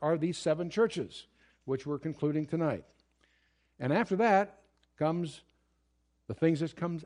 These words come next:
after the churches, metatauta. And that will have many surprises for you. But let's finish the main section that we're dealing with tonight, the things which are, the seven churches.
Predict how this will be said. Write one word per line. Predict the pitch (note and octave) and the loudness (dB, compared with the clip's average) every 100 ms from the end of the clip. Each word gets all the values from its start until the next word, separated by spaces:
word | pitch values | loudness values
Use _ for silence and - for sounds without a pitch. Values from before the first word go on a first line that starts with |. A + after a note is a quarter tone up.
| - | -8
after | G#3 B3+ - | -2 -2 0
the | C#3+ | -2
churches, | B2+ G#2+ - - - - _ _ _ _ | -4 -8 -8 -16 -20 -20 _ _ _ _
metatauta. | A2+ D3 D3 D#3 C3+ G#2+ - _ _ _ _ | -6 -4 0 2 2 -4 -14 _ _ _ _
And | - A#2+ | -6 -2
that | D#3+ | -2
will | E3 | 0
have | D#3 D3+ | 0 0
many | D#3+ F3 | -2 -2
surprises | - - D#3+ G3+ B2+ G2+ - | -4 -4 0 0 0 -4 -12
for | G2+ D#2 | -12 -12
you. | G#1+ _ _ _ _ _ _ _ | -14 _ _ _ _ _ _ _
But | C#3 C3+ | -2 0
let's | E3 F#3 | -2 -2
finish | - G#3 G3+ G3 - | 0 2 2 0 -4
the | D3+ | -4
main | C3+ F#3 A3 | -2 0 0
section | - F3 - F#3 | 2 0 0 -6
that | D#3+ | -6
we're | D3+ | -4
dealing | D#3 F3+ F#3 | -2 0 0
with | E3+ - | -4 -2
tonight, | D#3 B2 C3+ - | -2 -2 -4 -6
the | A2+ | -8
things | E3+ F3 | -4 -4
which | D3 D#3+ | -4 4
are, | E3+ D#3 F#2+ E2 | 8 8 6 -4
the | G2+ | -10
seven | - C#3 D3 B2+ A#2 _ - | -6 -4 -4 -8 -12 _ -6
churches. | D3+ B2 F#2+ - | -4 -4 -10 -18